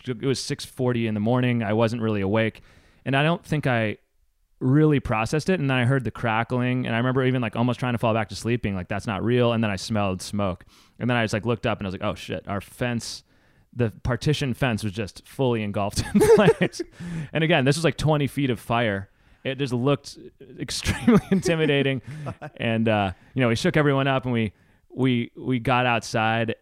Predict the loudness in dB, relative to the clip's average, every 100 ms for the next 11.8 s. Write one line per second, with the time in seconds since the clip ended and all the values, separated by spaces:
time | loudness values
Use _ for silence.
0 | -8 -6 -4 -4 -4 -4 -6 -8 -12 _
1 | _ _ _ _ _ 2 8 8 6 -2
2 | 0 2 2 0 0 -4 0 2 4 2
3 | -2 -12 -20 _ 0 2 4 2 2 0
4 | 2 0 -2 0 2 2 2 2 4 4
5 | 4 2 2 -2 _ _ _ _ _ _
6 | -2 2 6 6 6 4 2 0 -4 0
7 | 2 2 0 -2 -6 _ _ _ _ _
8 | _ -4 -2 -4 -6 -12 _ _ _ _
9 | _ -4 0 0 -4 -2 0 2 2 0
10 | -4 -6 -4 -4 -4 -2 -2 -2 -2 -2
11 | -4 -6 _ -8 -4 -2 -4